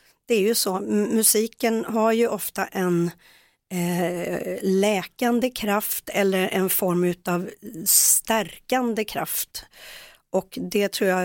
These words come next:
är jag övertygad att det var ju så för henne också. Det har hon ju pratat om också, att just när hon klev upp på scenen som hon kunde glömma, eh, övriga worries,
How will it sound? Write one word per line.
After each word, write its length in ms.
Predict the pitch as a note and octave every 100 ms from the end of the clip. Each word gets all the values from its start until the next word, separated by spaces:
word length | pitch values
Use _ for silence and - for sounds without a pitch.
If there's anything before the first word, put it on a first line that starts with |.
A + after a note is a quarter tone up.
| F#3+ -
är 260 | - -
jag 140 | F#3+ F#3
övertygad 480 | F#3 - - F#3 F3+
att 100 | F#3+
det 60 |
var 120 | G3+
ju 120 | F#3 G#3
så 200 | E3+ F3
för 100 | F#3
henne 200 | F3 G3
också. 200 | - G3
Det 100 | F#3+
har 140 | G3
hon 120 | G3
ju 180 | G3+ F#3+
pratat 420 | - F#3+ - F#3
om 160 | G3+ F3
också, 260 | E3 -
att 160 | F3 -
just 260 | E3+ E3+ F#3+
när 60 |
hon 80 | F3
klev 220 | - F3+
upp 140 | E3+ -
på 80 | E3
scenen 480 | - F3 F#3+ F3+
som 200 | F3 F3
hon 160 | E3+ E3+
kunde 400 | - F3 E3+ E3+ - - - _ _
glömma, 500 | F#3+ F3 E3+ F3+ F3 -
eh, 460 | F3 E3+ - G3 F3+
övriga 440 | F3 E3+ F3+ F3 - _ G3
worries, 720 | F#3+ E3+ F3 D#3+ - -